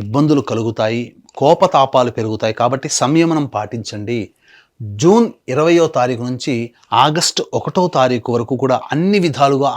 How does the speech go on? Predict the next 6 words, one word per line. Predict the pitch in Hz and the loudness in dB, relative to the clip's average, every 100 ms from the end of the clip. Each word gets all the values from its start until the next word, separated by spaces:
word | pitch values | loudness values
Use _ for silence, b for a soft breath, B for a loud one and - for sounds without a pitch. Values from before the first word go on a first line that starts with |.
| 110 | 0
ఆనందదాయకంగా | 139 151 143 127 120 120 120 117 | 0 2 2 0 0 -2 -2 -2
ఉంటుందని | 113 120 120 117 | -4 -8 -10 -10
చెప్పవచ్చు. | 113 120 117 - 190 b b b b b 135 | -10 -10 -10 -8 -10 b b b b b 2
మంచి | 190 - 190 127 131 _ 113 | 2 4 4 4 2 _ -2
యోగదాయకమైనటువంటి | 135 156 160 147 139 135 127 113 113 | 2 4 6 4 2 -2 -4 -6 -10
పరిస్థితిలో | 113 - 120 123 | -10 -10 -6 -6